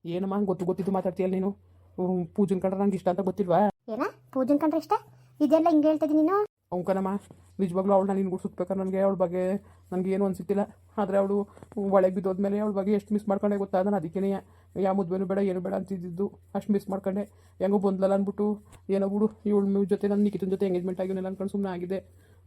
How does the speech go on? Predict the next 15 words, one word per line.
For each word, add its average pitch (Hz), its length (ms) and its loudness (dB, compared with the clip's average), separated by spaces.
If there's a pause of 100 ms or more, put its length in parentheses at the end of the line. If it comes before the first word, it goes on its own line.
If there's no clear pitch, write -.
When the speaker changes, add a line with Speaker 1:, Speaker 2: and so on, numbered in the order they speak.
Speaker 1:
ಆದ್ರೆ 190 240 0
ನಾನು 202 160 0
ನಿಜವಾಗ್ಲೂ 196 520 0 (680)
ಇವಳು 190 200 -2
ಈ 190 80 -6
ಥರ 196 160 -2
ಮೋಸ 202 200 -2
ಮಾಡ್ತಾಳೆ 190 320 -4
ನಿಖಿತಾ 190 300 -2
ಅಂತ 185 120 -4
ಅನ್ಕೊಂಡಿರ್ಲಿಲ್ಲ. 185 520 -2
ಹ್ಮ್, - 960 -10
ನನ್ಗದು 175 300 -4
ಸಖತ್ 190 260 0
ಬೇಜಾರಾಗ್ಬಿಟ್ಟದೆ. 180 680 -4